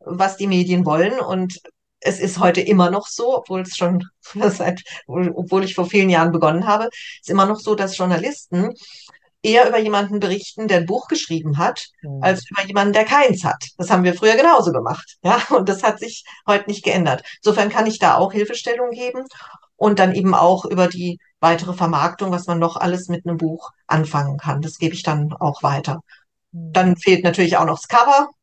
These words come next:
Speaker 1: Das ist auch immer so eine Sache, weil das ist das Erste, auf was der, ähm, potenzielle Leser und Käufer schaut, das Cover soll wirklich, äh, aussagekräftig sein und soll zur Zielgruppe passen. Und, äh,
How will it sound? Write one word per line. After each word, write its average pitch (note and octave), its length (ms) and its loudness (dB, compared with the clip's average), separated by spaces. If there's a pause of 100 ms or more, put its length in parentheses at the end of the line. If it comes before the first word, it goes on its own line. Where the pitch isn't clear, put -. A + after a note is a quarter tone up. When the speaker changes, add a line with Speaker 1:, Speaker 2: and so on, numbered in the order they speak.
(120)
Speaker 1:
Das F#3+ 140 -14
ist G3+ 160 -10
auch G#3+ 140 2
immer A3 220 2
so G#3 80 -2
eine G#3 140 -2
Sache, A3 420 -2
weil F3+ 160 -2
das F#3 160 -8
ist - 120 -18
das F#3 120 -4
Erste, G#3 580 0
auf F#3 160 -6
was F3+ 220 -2
der, E3+ 300 -2 (440)
ähm, - 540 -12
potenzielle G3 640 2
Leser F#3+ 420 0
und E3 100 -6
Käufer F#3+ 540 0 (420)
schaut, F3+ 560 0 (560)
das F#3 160 -6
Cover G3+ 320 2
soll F#3 240 -2
wirklich, F#3 460 -10
äh, - 100 -8 (240)
aussagekräftig F#3 840 0
sein E3 380 2
und E3+ 240 -2
soll E3+ 160 0
zur E3+ 160 -10
Zielgruppe G3+ 520 -2
passen. F#3+ 420 0 (600)
Und, F3+ 460 2 (240)
äh, E3 60 -8